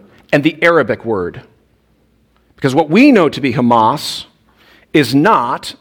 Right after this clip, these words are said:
violence from the Hebrew scriptures. It's a totally different thing. So we'll get there.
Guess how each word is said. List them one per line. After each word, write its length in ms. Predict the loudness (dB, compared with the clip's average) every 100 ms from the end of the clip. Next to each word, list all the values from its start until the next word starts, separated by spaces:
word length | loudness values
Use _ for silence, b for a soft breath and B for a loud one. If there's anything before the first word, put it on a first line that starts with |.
| -10
violence 720 | -2 0 0 -2 -6 -12 -14 _ _ _
from 420 | -4 0 0 -2
the 80 | -6
Hebrew 360 | -4 -4 -2
scriptures. 680 | -6 -4 -6 -8 -16 -18 -18 -20 _ _ _ _ _ -8
It's 140 | -6
a 60 | -4
totally 420 | -4 -2 0 2
different 260 | 0 0 -6
thing. 240 | -8 -10
So 100 | -4
we'll 100 | -2
get 240 | 0 -2 -4
there. 220 | -10 -10